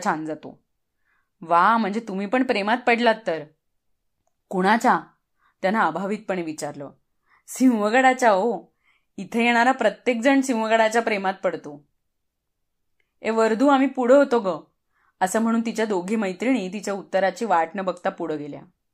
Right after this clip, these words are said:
"हा आवाज ऐकलात?" "हो, पाण्याचा आहे. कुठेतरी धबधबा आहे छोटासा." "हो, पण इथून नाही दिसत तो. पुढच्या वेळेला आलात ना, तर वेगळ्या वाटेनं त्या धबधब्याच्या पायथ्याशी घेऊन जाईन मी तुम्हाला.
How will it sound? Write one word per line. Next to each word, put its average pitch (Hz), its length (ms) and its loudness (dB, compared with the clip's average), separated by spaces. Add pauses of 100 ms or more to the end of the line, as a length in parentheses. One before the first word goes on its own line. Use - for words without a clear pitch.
(1300)
"हा 208 160 4
आवाज 202 240 2
ऐकलात?" 254 400 2 (1080)
"हो, 190 260 -2
पाण्याचा 185 540 0
आहे. 160 180 -2 (380)
कुठेतरी 214 420 -2
धबधबा 202 500 0
आहे 247 200 2
छोटासा." 160 500 -6 (1500)
"हो, - 140 -4
पण 285 120 0
इथून 262 400 0
नाही 339 140 4
दिसत 233 440 0
तो. - 220 -14 (460)
पुढच्या 196 340 -2
वेळेला 240 240 4
आलात 233 380 4
ना, 214 240 2 (140)
तर 247 60 -2
वेगळ्या 202 400 2
वाटेनं 190 480 0
त्या 180 140 -4
धबधब्याच्या 190 600 -4
पायथ्याशी 196 600 -2
घेऊन 202 320 -4
जाईन 180 260 -2
मी 160 120 -10
तुम्हाला. 143 320 -12